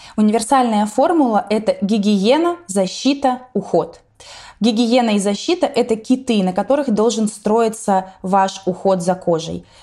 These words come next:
К гигиене мы относим умывание и тоник, к защите кремы для век и для лица. Если вы, например, сильно ограничены в бюджете, или у вас, в принципе, не проблемная или очень молодая кожа, этих средств более чем достаточно.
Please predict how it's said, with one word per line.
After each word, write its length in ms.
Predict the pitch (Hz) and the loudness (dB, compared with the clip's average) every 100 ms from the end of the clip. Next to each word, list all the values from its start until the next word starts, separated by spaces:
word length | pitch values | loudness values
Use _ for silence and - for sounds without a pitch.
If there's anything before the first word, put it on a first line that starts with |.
| - | -2
К 40 | |
гигиене 520 | 226 220 247 269 240 | 0 2 2 2 4
мы 120 | 202 190 | 2 2
относим 440 | 208 196 - 208 | 0 -2 -2 -2
умывание 600 | 226 233 220 214 185 175 | 0 0 2 2 2 0
и 100 | 233 | -2
тоник, 520 | 220 175 170 320 - _ _ - | -2 0 2 0 -4 _ _ -6
к 60 | |
защите 580 | 202 202 - 311 370 320 | 0 0 0 -2 0 -2
кремы 640 | - - 220 202 175 156 - - | -4 -2 2 2 2 -2 -10 -2
для 160 | 185 | 2
век 240 | 185 277 247 | 2 2 0
и 20 | |
для 180 | 190 190 | 0 -2
лица. 520 | 185 - 175 180 - - 277 - | -2 -4 -4 -4 -12 -20 -20 -2
Если 460 | 220 349 - 285 277 | 0 0 0 -2 0
вы, 160 | 240 | 2
например, 340 | 277 269 208 214 | 2 0 -2 0
сильно 300 | - 285 240 | 0 2 2
ограничены 500 | 208 208 262 262 226 | 2 2 0 0 -2
в 60 | |
бюджете, 580 | 196 208 180 185 180 - | 0 -2 0 0 0 -4
или 220 | - 339 | -2 0
у 60 | 277 | 2
вас, 160 | 240 - | 0 -2
в 60 | |
принципе, 400 | - 311 294 220 | 0 0 0 0
не 120 | 220 | -2
проблемная 600 | 220 220 214 226 233 214 | 0 0 2 2 4 2
или 220 | 202 240 233 | 2 2 2
очень 360 | 233 247 220 | 0 -2 0
молодая 440 | 196 190 185 226 214 | 2 2 2 2 0
кожа, 440 | 220 185 175 170 - - | 0 0 0 -6 -8 -4
этих 240 | 214 214 214 | -2 -2 -4
средств 440 | - 277 277 - - | 0 0 -2 -10 -6
более 440 | 180 240 320 262 | 0 2 4 2
чем 280 | 220 240 233 | 0 0 2
достаточно. 760 | 196 196 190 170 - - - | 0 0 0 0 -2 -10 -10